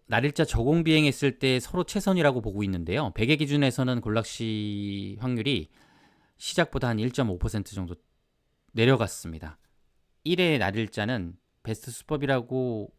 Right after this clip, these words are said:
얘긴 하지만 진행 확률은 최선은 아닌 것으로 보입니다. 그래서 여기서는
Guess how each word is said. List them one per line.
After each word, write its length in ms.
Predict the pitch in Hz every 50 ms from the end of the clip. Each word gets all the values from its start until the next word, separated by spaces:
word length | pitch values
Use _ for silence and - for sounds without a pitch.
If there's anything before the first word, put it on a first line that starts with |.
| _ _ _ _ _ _
얘긴 420 | - 117 123 139 156 156 196 185
하지만 640 | 180 165 143 - 127 117 123 143 165 190 202 185 - _
진행 340 | - - 117 117 113 110
확률은 500 | 131 147 139 127 120 117 131 151 175 180 - _ _ _ _ _ _ _ _ _ _ _ _ _ _ _ _ _ _ _ _
최선은 460 | _ - 156 147 - 135 123 127 127
아닌 240 | 110 85 92 95 98
것으로 320 | 92 92 87 - - 90 92
보입니다. 540 | - - 87 82 82 80 80 - 80 - _ _ _
그래서 580 | - - 127 131 - 110 95 107 110 85 82 - _ _ _ _ _ _ _ _ _ _ _ _ _ _ _ _ _ _ _ _ _ _ _ _ _ _ _ _ _ _ _ _ _ _ _ _ _
여기서는 580 | 98 101 107 120 - 139 139 160 156 113 85